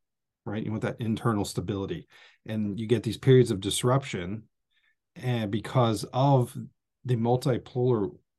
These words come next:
world that we're living in, where, where these nation states are developing the influence, right? And they're building their teams.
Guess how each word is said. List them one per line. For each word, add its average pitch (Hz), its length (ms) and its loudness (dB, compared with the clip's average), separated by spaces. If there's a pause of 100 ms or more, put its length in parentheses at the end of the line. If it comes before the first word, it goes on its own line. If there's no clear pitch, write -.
(200)
world 127 520 2
that 120 60 -2
we're 107 160 -4
living 120 420 6
in, 98 220 -2
where, 101 340 0 (280)
where 98 440 -6
these 107 400 -4 (220)
nation 113 520 0
states 98 380 -6
are 95 80 -8 (360)
developing 127 640 4
the 135 180 6
influence, 101 720 0 (380)
right? 110 140 -6
And 110 140 -4
they're 104 80 -4
building 113 360 2
their 101 160 2
teams. 113 560 2